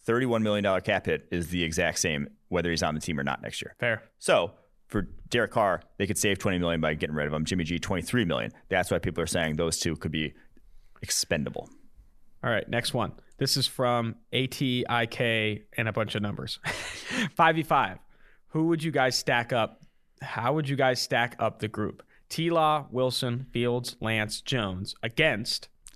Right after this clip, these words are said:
Speaker 2: Baker, Darnold, Allen, Rosen, Lamar. Which class coming out did you like better? Which class had higher ceiling, lower floor, et cetera?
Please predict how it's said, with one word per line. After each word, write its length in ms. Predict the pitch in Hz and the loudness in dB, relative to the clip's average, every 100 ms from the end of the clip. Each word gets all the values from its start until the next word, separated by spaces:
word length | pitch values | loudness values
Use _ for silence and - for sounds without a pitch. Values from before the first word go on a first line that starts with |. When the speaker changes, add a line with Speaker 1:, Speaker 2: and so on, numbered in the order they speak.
| - | -4
Speaker 2:
Baker, 560 | 127 123 - 135 135 143 - | 0 0 0 0 0 -6 -4
Darnold, 480 | 120 113 117 110 110 - - | 0 2 2 0 -4 -8 0
Allen, 500 | 113 113 110 107 - | 0 2 -2 -4 -4
Rosen, 480 | 113 110 107 104 98 - | -2 0 0 -4 -6 -6
Lamar. 440 | 107 110 95 90 - - - | -2 -2 -2 -6 -14 -20 -4
Which 220 | 139 156 | -2 -2
class 260 | - 139 131 | 0 0 2
coming 260 | 143 127 123 | -2 0 0
out 160 | 117 | 0
did 160 | 120 - | -2 -4
you 60 | 107 | -6
like 200 | 92 - | -4 2
better? 360 | 151 139 135 - | 2 2 -2 -4
Which 200 | 123 - | -4 0
class 220 | 113 113 | 0 0
had 120 | 101 | -2
higher 200 | 104 90 | -2 0
ceiling, 380 | - 160 135 127 | 0 0 0 0
lower 160 | 104 101 | -2 -2
floor, 240 | 127 127 | 0 0
et 80 | 73 | 0
cetera? 380 | 139 - 120 | -2 0 0